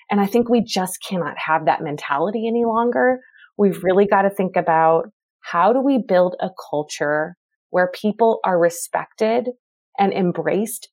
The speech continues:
for their differences? And how do we build a culture in our organization that allows people to feel safe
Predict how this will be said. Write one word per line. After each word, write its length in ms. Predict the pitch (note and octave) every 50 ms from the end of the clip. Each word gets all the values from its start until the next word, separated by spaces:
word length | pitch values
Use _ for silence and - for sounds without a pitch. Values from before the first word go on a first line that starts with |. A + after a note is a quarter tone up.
| _
for 120 | - G#3 F#3
their 140 | F3+ E3+
differences? 1040 | E3+ E3+ - E3 E3 - D#3+ E3+ F3+ F#3 - - F#3 - - - G3 G3 - - - _ _ _ _ _ _ -
And 100 | G3+ G3
how 220 | - - G#3 A3+ B3+
do 80 | C4+
we 140 | C4 C4+ C4
build 240 | G#3 - A3 G3+ G3
a 80 | G3 G3+ - - -
culture 440 | - D#3 E3 E3 - - - D3+ D3+
in 180 | - - F3 E3+
our 180 | D#3+ D#3 - -
organization 1120 | F#3 F3 E3 F3+ E3+ E3+ E3+ E3 - F3 E3 D#3+ D#3+ - - E3 D#3+ D#3 D#3 D#3+ E3 E3 _ _ _ _ _ _
that 140 | - G3+ - -
allows 500 | G#3 F#3+ F3+ F#3 F3 F3+ G#3 A#3+ A#3+ -
people 320 | - - G#3+ G3+ - G3
to 140 | F#3+ G3 G3
feel 220 | - F3+ E3+ E3+ E3+
safe 560 | - - - - - D#3 E3 G3 A#3+ C4